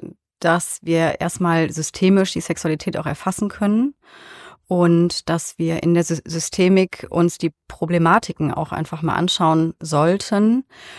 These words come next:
und eben nicht wie in der normalen, ich sag es mal, Psychotherapie, wo gerne auch mal ein Thema, wie soll ich sagen, auch gerne mal ein, ein Thema umschifft wird, also wie zum Beispiel in der Verhaltenstherapie, da geht's natürlich darum, dass man, äh, aufgrund einer Problematik halt ein Verhalten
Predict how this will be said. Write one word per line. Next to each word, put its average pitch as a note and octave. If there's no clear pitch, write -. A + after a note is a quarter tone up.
und F3+
eben E3+
nicht -
wie E3+
in E3
der D#3+
normalen, D#3+
ich -
sag C#3+
es -
mal, -
Psychotherapie, F3+
wo D#3
gerne D#3
auch -
mal E3
ein E3
Thema, F3
wie E3
soll D#3+
ich D3+
sagen, E3+
auch D3+
gerne F3
mal E3+
ein, D3+
ein E3+
Thema D#3+
umschifft -
wird, A3
also E3
wie E3
zum F3+
Beispiel D#3+
in D3+
der D3+
Verhaltenstherapie, F#3+
da F3
geht's D#3+
natürlich D#3
darum, E3+
dass D#3
man, D3+
äh, E3+
aufgrund -
einer D#3+
Problematik D#3
halt D#3+
ein D#3
Verhalten D#3+